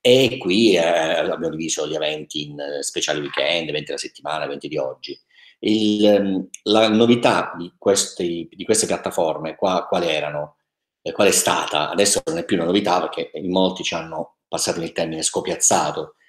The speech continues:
Nel duemilaquattordici avevamo deciso di creare una piattaforma dove l'inserimento degli eventi non fosse a capo di una redazione, ma fosse a capo della collettività, cioè chiunque può inserire un evento.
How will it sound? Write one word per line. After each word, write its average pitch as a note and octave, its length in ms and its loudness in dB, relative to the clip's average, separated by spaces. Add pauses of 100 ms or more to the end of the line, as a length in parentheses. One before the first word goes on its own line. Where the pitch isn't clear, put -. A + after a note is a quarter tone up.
(120)
Nel A#2 160 4
duemilaquattordici A#2+ 1120 6
avevamo G#2 300 2
deciso G#2+ 500 -2
di G#2 100 -6
creare G#2+ 280 0
una F#2 100 -8
piattaforma G2 840 -2
dove G#2+ 220 6
l'inserimento A#2 1300 4
degli F2+ 260 -2
eventi E2 720 -8 (460)
non A2 160 -4
fosse F3+ 240 6
a G2+ 60 -2
capo F#2 460 0
di F#2 120 -2
una F#2 140 2
redazione, D2 880 -2 (800)
ma B2+ 180 6
fosse - 280 4
a E3 80 2
capo A#2 280 2
della F#2+ 180 2
collettività, E2+ 840 -4
cioè - 220 -2
chiunque C#3 360 4
può G2+ 120 0
inserire F2+ 320 -2
un F2 80 -4
evento. C#2 420 -6